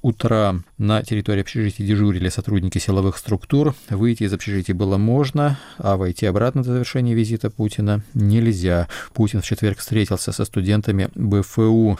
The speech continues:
Встреча, очевидно, была приурочена к Дню студенчества. Вернувшиеся с войны в Украине бывшие заключённые, которые были завербованы в отряды Минобороны "Шторм З",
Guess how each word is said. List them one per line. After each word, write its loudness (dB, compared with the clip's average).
Встреча, -2
очевидно, -2
была 0
приурочена 0
к -4
Дню 2
студенчества. 0
Вернувшиеся 2
с -4
войны 2
в 2
Украине 2
бывшие -2
заключённые, 0
которые -2
были 0
завербованы 2
в 0
отряды -2
Минобороны 2
"Шторм 0
З", 0